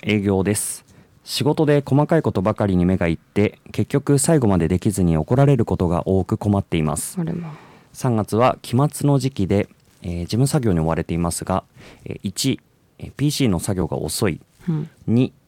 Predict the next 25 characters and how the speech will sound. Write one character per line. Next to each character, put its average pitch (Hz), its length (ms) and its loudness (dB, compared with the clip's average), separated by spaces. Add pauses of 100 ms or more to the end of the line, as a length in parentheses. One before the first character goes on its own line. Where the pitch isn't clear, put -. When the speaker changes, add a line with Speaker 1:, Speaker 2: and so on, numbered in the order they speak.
(140)
Speaker 1:
誤 135 140 0
字 101 200 -2
脱 85 280 -4
字 104 180 -4
が 120 260 0
多 90 200 2
い、 - 160 -6 (200)
Speaker 2:
う 185 60 -2
ん。 147 140 -6 (240)
Speaker 1:
と 123 100 2
い 127 60 4
う 127 60 2
こ 127 100 -2
と 127 100 -2
か 113 140 0
ら、 131 240 0
帰 - 80 -16
宅 156 240 0
時 151 100 -2
間 127 240 2
も 139 240 2
遅 - 220 -4
く 104 80 -2
な 98 120 2
り、 82 200 -4